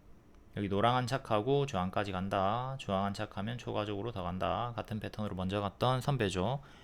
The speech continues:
갭매우기 선배고, 동전주니까 조심하도록 하시고요. 워낙 크게 많이 올랐으니까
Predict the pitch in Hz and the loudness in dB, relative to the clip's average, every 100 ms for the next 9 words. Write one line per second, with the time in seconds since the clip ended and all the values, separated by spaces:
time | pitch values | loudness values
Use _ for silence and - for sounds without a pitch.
0 | - - 104 101 101 95 95 123 95 92 | -14 -4 0 2 2 0 -2 -2 -2 0
1 | 101 85 87 - - - 120 131 98 95 | 0 -2 -6 -12 -10 -4 -2 -2 -2 -2
2 | 98 - 90 101 113 92 85 92 92 92 | -2 0 0 0 -6 -8 -8 -8 -6 -8
3 | 90 95 - - 87 101 113 - - - | -8 -8 -8 -6 -4 -4 -6 -10 -20 -20
4 | - - 147 - 180 165 101 120 143 139 | -12 -4 -4 0 2 4 2 2 -2 -4
5 | 139 143 104 104 101 | -8 -2 0 0 0